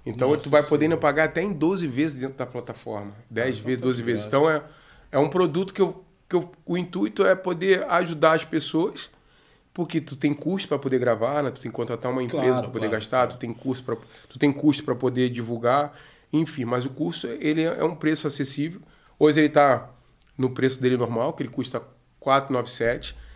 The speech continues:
Speaker 1: mas daqui a, no dia dez eu vou relançar ele com essa promoção de um nove sete.
Speaker 2: Então no dia dez eu vou comprar.
Speaker 1: <laughs>
Speaker 2: Sério, eu vou comprar porque eu tenho um sobrinho,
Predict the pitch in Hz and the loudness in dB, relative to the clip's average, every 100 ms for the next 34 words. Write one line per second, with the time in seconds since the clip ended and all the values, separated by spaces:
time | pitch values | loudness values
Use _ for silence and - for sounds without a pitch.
0 | - - 127 135 127 127 131 147 139 135 | -20 -8 0 2 2 2 0 2 2 2
1 | 127 131 147 147 123 131 139 131 135 139 | -2 0 2 2 2 2 0 -2 -2 0
2 | 160 151 - 135 127 127 160 - - _ | -2 -4 -4 -2 -2 -2 -6 -12 -20 _
3 | - - 143 135 139 - 135 123 - 131 | -20 -8 -2 -2 -2 -4 -4 -4 -4 -4
4 | 127 127 131 139 - 113 104 - - 104 | -4 -6 -8 -10 -12 -12 -14 -14 -8 -6
5 | 120 127 117 123 127 139 143 147 139 - | 0 0 2 0 0 0 -2 -2 -6 -4
6 | 104 101 123 - 139 120 - 120 - - | -2 -2 -2 0 2 2 2 -2 -2 -8
7 | 117 - - 175 151 135 151 151 139 139 | -6 0 4 6 4 0 -2 -4 0 0
8 | 143 143 147 143 143 139 123 131 139 101 | 0 -4 -4 -2 -4 -2 0 2 2 2